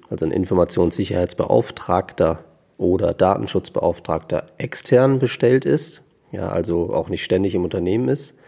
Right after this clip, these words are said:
oder ob es ein interner I S B oder D S B ist, brauchst du trotzdem, ähm, ab einer bestimmten Größenordnung,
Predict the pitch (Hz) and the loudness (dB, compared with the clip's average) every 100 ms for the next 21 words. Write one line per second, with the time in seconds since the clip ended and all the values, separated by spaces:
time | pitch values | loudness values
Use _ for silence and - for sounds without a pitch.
0 | - _ _ - 175 185 85 87 - - | -20 _ _ 2 4 4 4 0 -4 -10
1 | - - 165 127 87 85 85 - - - | -6 -2 -2 -2 -4 -2 -6 -10 -20 -20
2 | - _ _ - 90 - 90 82 82 92 | -20 _ _ 0 0 2 0 2 0 2
3 | 107 - 120 120 127 127 - - _ - | 2 2 2 4 2 0 -8 -14 _ -20
4 | _ - 104 113 - - 131 127 - 104 | _ 0 0 2 -2 -2 -4 -2 2 4
5 | 85 82 82 - _ - 90 82 101 - | 4 0 -6 -16 _ -4 -2 0 0 2
6 | 110 95 101 - 143 - 117 101 117 117 | 0 0 -2 -4 -4 -2 -4 2 4 4
7 | 139 87 80 82 76 | 2 2 2 -2 -4